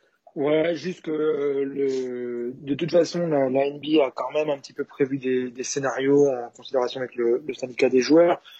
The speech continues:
Donc, euh, si vraiment, vraiment ça s'empire, ils ont un petit peu, euh, différentes, euh,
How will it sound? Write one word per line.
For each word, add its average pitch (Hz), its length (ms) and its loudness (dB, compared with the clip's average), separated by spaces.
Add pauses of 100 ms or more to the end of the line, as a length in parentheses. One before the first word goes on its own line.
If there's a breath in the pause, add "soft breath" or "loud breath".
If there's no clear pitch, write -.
(580 loud breath)
Donc, 151 420 2
euh, 131 400 4
si - 320 -10
vraiment, 151 560 0
vraiment 147 240 -8
ça 139 140 -8
s'empire, 139 480 -4
ils 139 180 -2
ont 135 40 -8
un 131 60 -8
petit - 120 -16
peu, 139 340 2
euh, 120 60 -2
différentes, 123 460 -6
euh, 127 320 -4